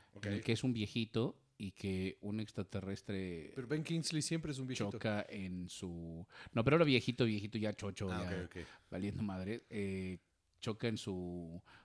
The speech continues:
Speaker 2: en su jardín.
Speaker 1: Ajá.
Speaker 2: Y entonces medio lo adopta y al principio nadie le cree que tiene un <laughs> extraterrestre en su casa porque él, o sea, no lo está ocultando, va y le dice a la gente que tiene un extraterrestre y está,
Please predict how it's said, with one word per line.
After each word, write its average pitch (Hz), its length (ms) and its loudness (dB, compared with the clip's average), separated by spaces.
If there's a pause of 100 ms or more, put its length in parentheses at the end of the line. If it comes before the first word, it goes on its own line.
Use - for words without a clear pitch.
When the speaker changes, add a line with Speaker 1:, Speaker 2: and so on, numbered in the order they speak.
(120)
Speaker 2:
en - 100 -8
su - 100 -10
jardín. 139 580 2
Speaker 1:
Ajá. 101 420 -6
Speaker 2:
Y 98 60 -4
entonces 117 280 2
medio 104 300 4
lo 98 100 2
adopta 117 380 4
y - 40 6
al 101 60 2
principio 117 320 0
nadie 131 200 6
le 107 140 4
cree 120 240 4
que 110 120 0
tiene 113 260 2
un 117 160 2
<laughs> - 20 -4
extraterrestre - 760 2
en 180 100 -2
su 131 100 0
casa 123 400 0
porque 117 220 0
él, 143 140 0 (360)
o 135 80 0
sea, 147 80 8
no 175 80 8
lo 185 60 8
está 190 140 8
ocultando, 156 540 8
va 127 140 8
y 139 40 6
le 139 120 6
dice 131 320 6
a 117 40 4
la 107 100 2
gente 123 280 0
que 110 60 -2
tiene 117 280 0
un 110 300 0 (400)
extraterrestre 117 1000 2 (360)
y 123 880 4
está, 277 1120 0